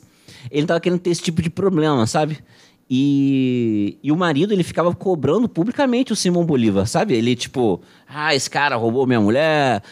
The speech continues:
Ou então, assim, isso foi um problema, porque, lembrando, a Manuelita lá tava ainda ajudando a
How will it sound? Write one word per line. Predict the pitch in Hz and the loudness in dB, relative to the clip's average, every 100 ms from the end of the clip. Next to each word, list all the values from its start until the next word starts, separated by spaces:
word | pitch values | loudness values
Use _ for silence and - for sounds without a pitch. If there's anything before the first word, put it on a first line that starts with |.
| - - | -14 -4
Ou | 135 | -2
então, | 160 175 | 0 -2
assim, | 170 180 135 | 0 -2 0
isso | 151 - | -2 -4
foi | 175 180 | -4 -2
um | 180 | -2
problema, | 185 208 196 180 131 | -2 0 2 2 0
porque, | - - 131 | -4 -2 0
lembrando, | 156 143 113 90 - _ _ - | 0 -2 -2 -4 -10 _ _ -6
a | 123 135 | -2 0
Manuelita | 131 131 120 110 131 135 | 0 2 2 0 0 0
lá | 120 | 0
tava | - 147 160 | 0 -2 -2
ainda | 160 | -2
ajudando | 151 160 131 120 123 151 170 196 190 | -2 -2 -6 -4 -2 -2 -2 -4 -4
a | 135 147 160 151 | -4 -4 -4 -6